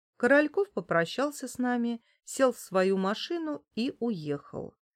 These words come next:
Мы с Андреем стояли и смотрели ему вслед. "Я вот что подумала, Андрюш. Если трупы наших швей-мотористок до сих пор нигде не всплыли,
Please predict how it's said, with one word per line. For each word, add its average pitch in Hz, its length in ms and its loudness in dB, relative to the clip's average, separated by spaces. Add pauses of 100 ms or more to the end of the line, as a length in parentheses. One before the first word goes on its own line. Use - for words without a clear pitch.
(400)
Мы 240 200 2
с - 100 -2
Андреем 262 500 0
стояли 175 920 -2
и 185 80 -2
смотрели 165 800 -4
ему 165 320 -4
вслед. - 520 -8 (640)
"Я 202 360 4
вот 202 320 0
что - 220 -2
подумала, 262 920 2
Андрюш. 254 760 2 (360)
Если 180 480 0
трупы 190 460 -2
наших 196 440 0
швей-мотористок 170 1300 -4
до 190 180 2
сих 269 180 -2
пор 381 220 2
нигде 180 380 0
не 214 160 0
всплыли, 175 840 0